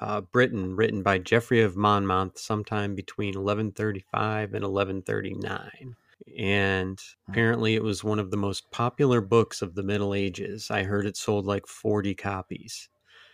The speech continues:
Speaker 1: I mean, you know,
Speaker 2: <laughs>
Speaker 1: you don't have to sell a lot of copies to be one of the most popular books. Let's be honest. If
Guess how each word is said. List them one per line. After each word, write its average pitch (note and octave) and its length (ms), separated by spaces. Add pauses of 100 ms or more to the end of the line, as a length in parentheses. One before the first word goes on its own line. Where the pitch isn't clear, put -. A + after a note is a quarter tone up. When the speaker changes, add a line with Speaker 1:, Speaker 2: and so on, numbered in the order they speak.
(960)
Speaker 1:
I A2 160
mean, B2+ 420 (1400)
you A3 180
know, G3+ 360
Speaker 2:
<laughs> - 840
Speaker 1:
you A3 160
don't A2 160
have G2+ 240
to G#2 80
sell A#2 320
a - 20
lot G#2 260
of F#2+ 80
copies G2 560
to G2 140
be F#2+ 220
one F#2+ 200
of F2+ 60
the F#2 60
most F#2 300
popular F#2+ 480
books. G2 500
Let's - 200
be - 180
honest. F2+ 520
If - 240